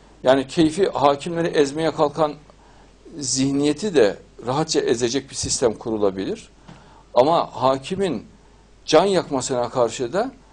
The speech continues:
vatandaş korunulabilir. Yani çok rahat yapılabilir bu. İnce bir planla yapılabilir. Bu muğlak bırakılmış. İyi hakimlerimizin haddi hesabı yok. Ama, e,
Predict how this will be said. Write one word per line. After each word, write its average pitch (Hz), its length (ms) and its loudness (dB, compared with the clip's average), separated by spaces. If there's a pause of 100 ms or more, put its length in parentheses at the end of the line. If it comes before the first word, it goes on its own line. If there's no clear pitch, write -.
(240)
vatandaş 151 540 0
korunulabilir. 104 720 -6
Yani 107 180 -10
çok 233 220 -6
rahat 120 180 0
yapılabilir 82 680 -8
bu. - 80 -20 (800)
İnce 156 300 0
bir 147 80 -6
planla 135 360 -4
yapılabilir. 110 520 -4
Bu 233 220 -8 (380)
muğlak 190 440 2
bırakılmış. 107 720 -4 (1300)
İyi 185 200 0
hakimlerimizin 143 840 -2
haddi 202 280 2
hesabı 156 400 0
yok. 90 160 -6 (840)
Ama, 143 420 2 (800)
e, 117 180 -6